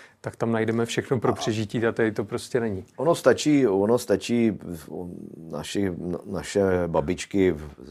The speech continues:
Speaker 2: já jsem se taky za-, zažil komunismus, tak vím, že se stála, nevím, jak tady v Praze, že byla třeba banány na příděl a takhle, tak ty lidi s tím počítali, ale pak postupem času ty lidi úplně na to přestávají myslet, jo.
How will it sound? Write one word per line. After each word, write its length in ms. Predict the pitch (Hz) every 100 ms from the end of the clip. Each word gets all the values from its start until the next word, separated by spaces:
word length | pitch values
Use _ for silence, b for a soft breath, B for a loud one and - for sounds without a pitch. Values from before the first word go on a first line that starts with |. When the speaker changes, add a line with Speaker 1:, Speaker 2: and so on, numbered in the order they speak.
| 50 - - 76
Speaker 2:
já 160 | 67
jsem 180 | - 85
se 180 | - 87
taky 340 | 78 92 85
za-, 260 | 76 76 80
zažil 340 | 82 78 90 85
komunismus, 580 | 82 80 80 80 85
tak 140 | - 78
vím, 200 | 78 80
že 260 | 90 85 b b b b b _
se 140 | -
stála, 540 | - 78 80 85 82 71 - -
nevím, 220 | 78 82
jak 180 | 76 -
tady 240 | 80 85
v 60 | -
Praze, 460 | 85 80 87 85
že 100 | 80
byla 220 | 78 85
třeba 400 | 78 - 85 85 80 71 -
banány 440 | 82 76 82 85
na 120 | 87 76
příděl 460 | - 90 80 82
a 80 | 90
takhle, 300 | 90 78 87
tak 160 | 82 76
ty 120 | 85
lidi 180 | 78 80
s 60 |
tím 160 | - 92
počítali, 640 | 92 87 80 82 82 87
ale 160 | 90 87
pak 280 | - 80 - B B B B B -
postupem 520 | - - 92 - 107
času 480 | 101 87 - 101 95
ty 140 | 92 92
lidi 260 | 87 90
úplně 340 | 90 76 92 92
na 80 |
to 120 | 85 95
přestávají 580 | 87 - 85 85 95
myslet, 500 | 92 76 - 82 76
jo. 220 | - 64